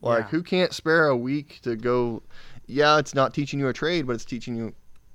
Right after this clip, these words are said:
Speaker 1: how you can take your trade possibly to the next level and be more marketable for your trade.
Speaker 2: Absolutely. You know, we have a young guy who works for us who, um,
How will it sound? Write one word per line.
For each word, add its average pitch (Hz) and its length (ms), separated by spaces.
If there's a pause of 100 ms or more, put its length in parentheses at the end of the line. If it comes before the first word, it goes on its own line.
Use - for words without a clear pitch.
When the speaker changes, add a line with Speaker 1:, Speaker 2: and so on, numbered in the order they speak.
(120)
Speaker 1:
how 113 140
you 113 140
can 110 120
take 113 200
your 110 80
trade 110 280
possibly 110 400
to 107 80
the 104 80
next 107 260
level 113 320
and 101 180
be 104 160
more 104 400 (360)
marketable 107 580
for - 140
your 95 160
trade. - 280 (840)
Speaker 2:
Absolutely. 120 960 (460)
You 117 80
know, 123 140
we 123 100
have 123 160
a 117 260 (160)
young 131 300
guy 127 260
who 117 160
works 123 300
for 123 300
us - 260
who, 117 380 (720)
um, 120 640